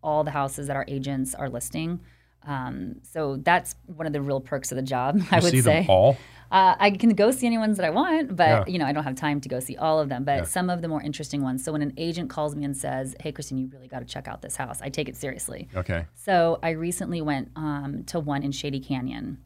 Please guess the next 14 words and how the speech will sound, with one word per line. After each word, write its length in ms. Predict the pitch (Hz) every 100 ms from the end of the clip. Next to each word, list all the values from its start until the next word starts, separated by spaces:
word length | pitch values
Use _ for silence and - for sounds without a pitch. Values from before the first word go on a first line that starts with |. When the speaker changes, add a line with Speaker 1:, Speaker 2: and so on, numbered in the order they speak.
| 87 -
Speaker 2:
Okay. 160 | 82 80 _ _
Speaker 1:
So 380 | - 175 147 143 - -
no, 380 | 143 139 165 190 - -
no 240 | 151 170
ocean 300 | 190 202 240
view, 400 | 226 165 156 208 - _ _ _
but 200 | 165 -
it 180 | 165 -
was 340 | 170 170 165 170 - _
stunning. 920 | - - - - 151 147 139 113 87 -
It 100 | 175
was 180 | 160 156 -
absolutely 520 | 156 160 190 151 175
beautiful. 600 | 156 151 147 151 147